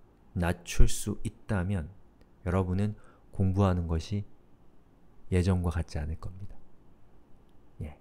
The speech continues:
그러니까 너무 자기를 괴롭히지 않으셨으면 좋겠고요. 좀 더 전문적으로 또는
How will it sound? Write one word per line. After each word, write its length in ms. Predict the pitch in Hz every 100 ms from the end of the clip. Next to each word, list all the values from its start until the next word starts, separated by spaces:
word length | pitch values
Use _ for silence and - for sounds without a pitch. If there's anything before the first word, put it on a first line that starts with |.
| - - -
그러니까 580 | - 87 82 - 80 120 - - - -
너무 360 | 80 82 110 107
자기를 340 | 85 85 78
괴롭히지 400 | 85 80 - -
않으셨으면 500 | 78 82 85 - 82
좋겠고요. 480 | - - - 78 123 - - - - - -
좀 160 | 120
더 120 | 120
전문적으로 800 | 113 113 139 143 123 104 87 - - - -
또는 320 | 110 127 127